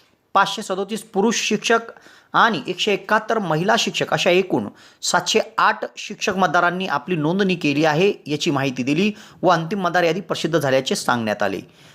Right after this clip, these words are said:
त्याचप्रमाणे राज्य निवडणूक आयोगाच्या मार्गदर्शक सूचनेनुसार मतदान केंद्र कुठे असेल याबाबतची माहिती त्यांनी राजकीय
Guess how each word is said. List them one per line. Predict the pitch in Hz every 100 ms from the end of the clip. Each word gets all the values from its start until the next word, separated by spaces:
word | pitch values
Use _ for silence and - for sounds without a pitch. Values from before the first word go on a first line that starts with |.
| _ -
त्याचप्रमाणे | 170 - 170 185 214 220
राज्य | 156 147
निवडणूक | 196 190 196 208
आयोगाच्या | 160 170 180 202
मार्गदर्शक | 175 151 170 170 208
सूचनेनुसार | - 180 190 190 190 208 107 104 - - - - - - -
मतदान | 170 180 233 240
केंद्र | 233 226 240 - -
कुठे | 170 220
असेल | 208 - 208 208
याबाबतची | 170 165 165 175 - 180
माहिती | 143 139 185 185
त्यांनी | 160 151 196 143
राजकीय | 135 151 160 - - 220